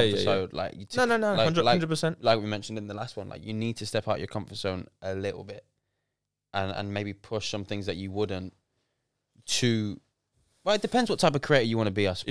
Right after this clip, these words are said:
Speaker 1: suppose.
Speaker 2: do you know, it's why I enjoy the pod though, 'cause it's, like, very natural and we can just talk how we
Speaker 1: Yeah,
Speaker 2: are.
Speaker 1: it's very,
Speaker 2: Obviously,
Speaker 1: it's,
Speaker 2: obviously,
Speaker 1: it is
Speaker 2: like,
Speaker 1: authentic. Yeah.
Speaker 2: obviously, I feel like towards the end of, like, our YouTube thing when we're doing YouTube, like, the got a lot better at that
Speaker 1: Yeah.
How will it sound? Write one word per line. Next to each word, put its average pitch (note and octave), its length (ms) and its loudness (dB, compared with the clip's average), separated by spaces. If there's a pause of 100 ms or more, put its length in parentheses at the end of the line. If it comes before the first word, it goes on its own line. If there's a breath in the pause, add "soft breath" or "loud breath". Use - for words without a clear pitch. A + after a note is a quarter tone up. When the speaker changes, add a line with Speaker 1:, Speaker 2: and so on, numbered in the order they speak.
Speaker 1:
suppose. G2 200 -6
Speaker 2:
do - 140 -8
you E3 120 0
know, - 80 -4
it's C3 120 -2
why C3 220 6
I - 20 2
enjoy D3 180 4
the A#2+ 80 -4
pod G#2+ 200 0
though, A#2+ 140 6
'cause G#2+ 180 -6
it's, - 180 -12
like, D#2+ 220 -8
very G2 180 0
natural F#2+ 320 -8
and G#2 60 -8
we G2+ 60 -8
can G2 120 -10
just F#2 140 -6
talk G2+ 180 -4
how G2 120 2
we F#2 80 4
Speaker 1:
Yeah, F#2 60 8
Speaker 2:
are. A2 40 8
Speaker 1:
it's A#2 60 4
very, C#3 120 6
Speaker 2:
Obviously, - 140 4
Speaker 1:
it's, - 80 2
Speaker 2:
obviously, F#3 300 2
Speaker 1:
it D3+ 60 8
is C#3 40 6
Speaker 2:
like, A2+ 120 6
Speaker 1:
authentic. A#2+ 520 -2
Yeah. G#2 120 2
Speaker 2:
obviously, G2 360 -2
I A2+ 60 2
feel D3+ 180 -2
like C3 160 4
towards B2 280 -6
the A#2 80 0
end A#2 140 -2
of, G#2 120 -4
like, G#2 160 0
our F#2+ 80 2
YouTube F#2 440 -6
thing F2+ 160 -2
when F2 120 -4
we're F2+ 80 -6
doing F2 160 -6
YouTube, F2 340 -8
like, E2+ 200 -4
the F2 220 2 (400)
got F2 120 -6 (120)
a F#2+ 60 -2
lot G2 200 -2
better C#2 220 -2
at - 100 -10
that F#2 200 -4 (100)
Speaker 1:
Yeah. G#2 200 -2